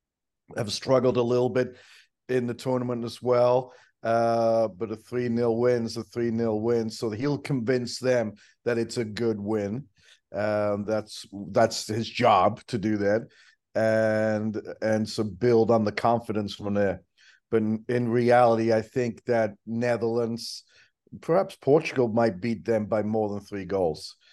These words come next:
Um, but right now, Vietnam are still in the tournament, so they're battling, they're fighting. So it'll, it's harder to beat them now than it will be in a couple of games, I'm sure.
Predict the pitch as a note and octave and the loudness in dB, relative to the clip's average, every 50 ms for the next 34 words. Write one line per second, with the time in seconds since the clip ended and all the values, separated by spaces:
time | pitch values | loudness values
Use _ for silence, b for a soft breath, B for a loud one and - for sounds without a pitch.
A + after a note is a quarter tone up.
0 | b b b b b b b - F#2 F#2+ G2 G2 G2 G2+ G2+ G2+ G2+ G2 G2+ G2+ | b b b b b b b -6 -2 0 2 2 2 2 0 0 0 -2 -4 -6
1 | - - A2+ F2+ G2+ A2+ A#2 A#2 A#2 A#2+ C3+ C3+ B2 A2 G#2+ B2 B2 - G#2+ A#2 | -4 -6 -4 0 4 4 4 4 4 4 4 6 6 6 4 2 0 -2 -4 -4
2 | A#2+ A#2 - A2+ B2 B2+ A#2+ A2+ A2 A2+ A#2 - _ _ - A#2 A2+ - - - | -4 -4 -2 -2 -2 0 0 0 -2 -4 -6 -10 _ _ -12 -12 -12 -8 -2 0
3 | B2 A#2 A#2 A2+ A2+ A2 - C3 C3 B2 A2+ G#2+ A#2 B2 B2 - b b b b | 2 4 4 2 2 -2 -2 -2 -2 0 0 0 -2 -4 -4 -8 b b b b
4 | b b b b - - A2+ G#2 A2 A2+ G#2+ F#2+ C3 B2 A#2+ F2+ G#2+ A#2 A#2+ A#2 | b b b b -10 -6 -6 -2 -2 -4 -2 0 0 0 0 0 -2 -4 -4 -2
5 | A#2 A#2 A2+ - - A#2+ A2+ A2+ A2 G#2+ A2+ A#2 B2+ B2+ b b b b b b | -2 -4 -4 -2 -2 0 0 0 0 -2 -4 -6 -6 -8 b b b b b b
6 | - - - - A#2+ A#2 A2+ A2 A2 A2+ A2+ G2+ A2+ A#2+ A2+ A#2 G2 - - B2 | -20 -18 -10 -4 0 0 2 2 2 2 0 0 0 -2 -2 -2 -4 -6 -6 -8
7 | A#2 - - - - - - - - - B2 B2+ B2+ A#2 A#2+ A#2 - B2 G2+ D#2+ | -8 -8 -8 -14 -12 -10 -10 -8 -2 2 4 6 6 6 4 2 0 -2 -4 -4
8 | - A#2 A#2 A2+ - - A2+ A2 G#2+ G#2 G#2+ A2 A2 A#2+ B2+ B2+ A#2+ A2+ A2 G#2+ | -2 -2 -2 -2 -2 0 2 2 4 4 2 2 2 4 4 4 4 4 4 2
9 | G#2 A2+ A2 G#2+ A2 G#2+ G#2+ A2+ A2 G#2+ G2 E2+ A2+ A2+ A2+ A2+ A2+ B B B | 2 2 0 0 0 -2 -2 -2 -2 -2 -4 -4 -4 -4 -4 -6 -8 B B B
10 | B B B A2+ G#2+ G#2 G2 G2 - A#2+ G#2+ - G#2 G2 F#2+ F#2 F#2+ G2 F#2 F2+ | B B B -6 -4 -4 -4 0 2 0 2 2 2 0 0 0 0 -2 -2 -2
11 | F2+ F2 F#2 F2 F2 - - F2 D#2+ D#2+ | -4 -4 -6 -8 -8 -6 -6 -6 -6 -6